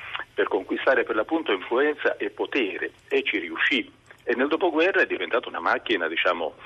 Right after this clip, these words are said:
che ha sorretto l'impalcatura finché è durata della democrazia cristiana, e adesso fa politica in proprio, secondo la formula ruiniana. Allora, diciamo, invitare questo corpo ad un atteggiamento, come dire, ad andare scalzo,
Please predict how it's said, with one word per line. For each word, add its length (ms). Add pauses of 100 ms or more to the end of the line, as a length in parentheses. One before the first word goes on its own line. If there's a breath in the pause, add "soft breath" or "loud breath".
(180 loud breath)
che 100
ha 80
sorretto 680
l'impalcatura 800
finché 320
è 20
durata 440
della 220
democrazia 460
cristiana, 580 (260 loud breath)
e 80
adesso 300
fa 120
politica 480
in 100
proprio, 560
secondo 440
la 100
formula 440
ruiniana. 640 (440 loud breath)
Allora, 440
diciamo, 320
invitare 520
questo 320
corpo 560 (960 loud breath)
ad 180
un 140
atteggiamento, 800
come 200
dire, 240 (160)
ad 120
andare 420
scalzo, 720